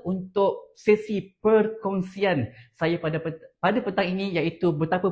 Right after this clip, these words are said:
pentingnya, ah, membuat perancangan. Jadi, sekarang, ah, apa yang saya telah ulaskan tadi, ah, bagaimana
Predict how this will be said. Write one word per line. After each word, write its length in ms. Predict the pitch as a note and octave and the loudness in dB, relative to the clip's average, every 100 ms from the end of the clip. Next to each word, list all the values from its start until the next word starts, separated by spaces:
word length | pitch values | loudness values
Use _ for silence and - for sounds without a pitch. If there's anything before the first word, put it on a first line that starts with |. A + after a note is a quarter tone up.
| F#3+ | -2
pentingnya, 1200 | F#3 F#3 F#3 - _ A3+ A3 F3 D#3 D3 C#3 D3 - _ _ _ | -2 -2 -4 -8 _ 4 6 2 0 2 0 -4 -14 _ _ _
ah, 160 | C#3 C3+ | -4 0
membuat 480 | C#3+ D3+ C#3+ C#3 C#3 | 0 0 0 -2 -4
perancangan. 760 | C#3+ C3+ C#3 B2 A2 G#2 A2 B2 | -2 -2 -4 -2 -2 -2 -4 0
Jadi, 320 | F3 C4+ D4 - | 4 4 2 -6
sekarang, 640 | - - F#3 A#3 B3+ A#3+ - | -20 0 2 4 2 -2 -4
ah, 400 | C#3 C#3+ C#3 - | 0 2 2 0
apa 200 | D3 F#3+ | -2 0
yang 160 | F#3+ E3+ | 0 0
saya 520 | F3 F3 F3+ F3+ F3+ - - _ G3 | 0 0 2 2 0 -6 -20 _ 2
telah 300 | A3+ A3 - | 4 4 4
ulaskan 640 | F#3+ F#3 F3+ - E3 D3 | 2 2 0 -2 -2 0
tadi, 400 | C3 A#2 G#3+ - - _ | 0 0 -2 -6 -20 _
ah, 320 | - B2+ B2 - | -2 0 0 2
bagaimana 560 | D3+ G3+ G#3 A3+ B3+ | 4 4 2 2 0